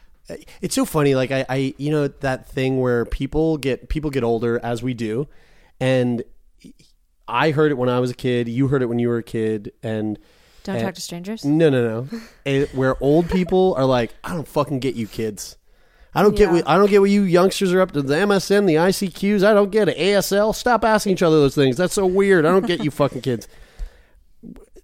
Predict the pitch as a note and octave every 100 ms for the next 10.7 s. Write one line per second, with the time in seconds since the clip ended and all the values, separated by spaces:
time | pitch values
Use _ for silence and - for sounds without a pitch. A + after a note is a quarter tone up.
0 | C#3+ - - - B3 E4 - D4 B3+ A3
1 | F3+ - C#3+ C#3 C#3+ C#3 A#2+ G2 A#2 A2+
2 | - A2 A2+ A#2+ C3 C#3 C#3 - - C#3
3 | C3 C3 - F#3+ F3+ C#3+ A#2+ B2 B2+ C#3
4 | C3+ C3+ B2 B2 A#2+ B2 C3 A#2 A2 -
5 | G2+ - C#3 C3+ D#3+ C#3 D#3+ D#3+ B2+ C3
6 | B2+ A#2+ G#2+ - - - - - _ -
7 | - - - - _ _ _ _ - D3+
8 | G#3 A#2+ D3 F3 - F3 D#3 C3+ C3+ B2
9 | C#3 - E3 E3+ C#3+ A#2+ A2+ G#2+ A2 A2+
10 | A2+ A2+ - F#3 F3 A2 -